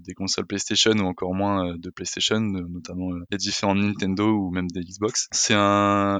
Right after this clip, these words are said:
une activité que j'ai toujours aimée, euh, en parallèle de, d'autres, euh, d'autres loisirs comme le sport ou quoi que ce soit, euh, qui me permettait vraiment de, hum, de découvrir de nouvelles choses. C'est, euh, c'est un des, euh, des moyens qui m'a permis de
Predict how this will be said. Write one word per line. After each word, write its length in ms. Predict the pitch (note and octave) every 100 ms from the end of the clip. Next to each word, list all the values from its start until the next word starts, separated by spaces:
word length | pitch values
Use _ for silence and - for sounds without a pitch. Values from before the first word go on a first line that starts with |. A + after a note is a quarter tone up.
| -
une 140 | G#2
activité 560 | G#2 - A2+ G#2+ - B2+
que 60 | A#2+
j'ai 100 | G#2
toujours 480 | - G#2+ A2 A2+ G#2+
aimée, 240 | G#2+ A2+
euh, 240 | G#2+ F#2+
en 160 | F2+ F2
parallèle 460 | - F#2+ G2 G2+ G2
de, 340 | G2 F2+ F2+ F#2+
d'autres, 300 | G#2 - G#2
euh, 180 | G2 F#2+
d'autres 220 | G#2 -
loisirs 320 | G#2 G2+ A2+
comme 220 | - G2 F2+
le 60 |
sport 300 | - - G#2
ou 40 | G2+
quoi 140 | G2+
que 80 | -
ce 80 | F#2+
soit, 260 | G#2+ A#2+ -
euh, 160 | F#2 F#2
qui 140 | -
me 60 | G2+
permettait 400 | G#2+ G2+ G2+ A2
vraiment 340 | G#2 G#2 G#2+
de, 340 | A2+ G2+ F#2+ F#2
hum, 880 | F#2 F2+ F2+ F2+ F2+ F2 F2 F2 F2+ -
de 100 | G#2+
découvrir 400 | G#2 A2 - A#2
de 60 | A#2
nouvelles 220 | A2 G#2
choses. 340 | - A#2 B2 A#2
C'est, 240 | - G2
euh, 320 | G2 F#2+ F#2+ F#2+
c'est 240 | - - A2+
un 120 | A2+
des, 260 | A2+ A2+
euh, 260 | G#2+ G#2 G2+
des 160 | G2 G#2
moyens 320 | G#2 A#2 B2
qui 140 | -
m'a 100 | G2
permis 240 | G#2 G#2 G#2+
de 320 | G2+ F#2+